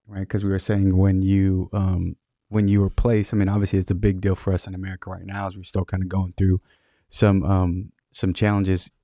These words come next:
even with regard to this, the, the election, um, and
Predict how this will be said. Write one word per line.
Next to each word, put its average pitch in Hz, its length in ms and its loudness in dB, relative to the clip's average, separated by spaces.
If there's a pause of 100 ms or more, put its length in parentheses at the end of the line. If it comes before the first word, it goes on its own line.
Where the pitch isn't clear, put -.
(160)
even 98 220 -2
with 85 120 0
regard 92 280 0
to 95 80 2
this, 90 380 0
the, 87 260 -10
the 104 100 0
election, 92 520 -2 (200)
um, 92 320 -2 (560)
and 95 400 0